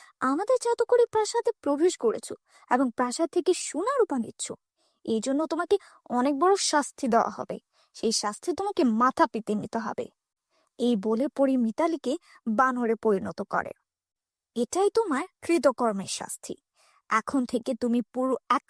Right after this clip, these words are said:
মাস ধরে এই বনে বানরের মতো এখানে সেখানে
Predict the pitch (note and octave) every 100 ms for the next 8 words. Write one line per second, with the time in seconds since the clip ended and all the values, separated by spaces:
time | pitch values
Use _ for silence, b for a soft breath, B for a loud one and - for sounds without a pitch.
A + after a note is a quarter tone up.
0 | F#4+ E4 D#4+ - - F4+ D#4 b b b
1 | - C#4 A3+ G#3+ A#3+ E4+ D4+ - C4 D4
2 | D#4 D4 B3+ A3 A3+ F4+ - C#4 - D4
3 | C4 B3 - - F4+ C4+